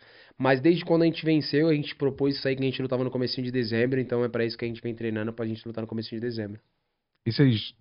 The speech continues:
Speaker 2: circulam nas redes sociais, assim? Instagram, essas paradas?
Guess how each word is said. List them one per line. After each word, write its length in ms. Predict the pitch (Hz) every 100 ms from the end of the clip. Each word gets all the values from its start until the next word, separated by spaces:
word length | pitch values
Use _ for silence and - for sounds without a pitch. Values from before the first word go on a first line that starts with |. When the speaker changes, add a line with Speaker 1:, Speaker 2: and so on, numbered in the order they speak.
| -
Speaker 2:
circulam 540 | - 101 - 123 127
nas 180 | 95 90
redes 160 | 92 -
sociais, 520 | 87 - 87 98 82
assim? 260 | 78 120 117 _ - - _ _ -
Instagram, 680 | 90 90 85 87 90 95 101
essas 180 | 87
paradas? 380 | - - 85 92